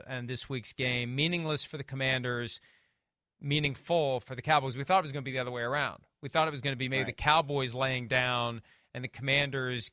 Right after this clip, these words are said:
Speaker 1: getting in. If they had beaten the Browns, that's all it would have taken. And the Cowboys probably gladly would have laid down if they could, but they can't now for the Commanders to keep Aaron Rodgers out. But that's not how it played out. And, uh, look, Ron Rivera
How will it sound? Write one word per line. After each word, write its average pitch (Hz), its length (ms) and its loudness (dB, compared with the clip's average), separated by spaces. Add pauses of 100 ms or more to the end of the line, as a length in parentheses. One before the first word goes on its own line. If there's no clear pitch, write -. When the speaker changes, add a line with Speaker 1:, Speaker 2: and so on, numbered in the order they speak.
(120)
Speaker 1:
getting 127 280 -2
in. 135 400 0
If 120 140 -8
they 127 140 -4
had 113 120 -6
beaten 131 240 -12
the 117 80 -12
Browns, 139 460 0
that's 127 180 -6
all 131 160 0
it 123 80 -10
would 117 140 -8
have 104 100 -16
taken. 143 540 -2 (300)
And 135 120 -6
the 135 60 -6
Cowboys 147 540 -2
probably 175 500 -8
gladly 156 580 -6
would 123 200 -6
have 110 120 -10
laid 117 220 -4
down 120 300 -6
if 110 100 -12
they 120 140 -8
could, 139 500 -2
but - 120 -10
they 113 120 -4
can't 160 400 -4
now 131 380 -2 (200)
for - 80 -10
the 117 80 -10
Commanders 113 440 -8
to - 80 -16
keep 131 200 -6
Aaron 127 240 0
Rodgers 117 380 0
out. 101 320 0
But 117 160 -10
that's 117 260 -2
not 120 140 -2
how 120 140 0
it - 80 -10
played 110 240 -4
out. 151 300 6 (500)
And, 123 440 -4
uh, 127 300 -4
look, 170 220 0
Ron 196 240 6
Rivera 165 480 6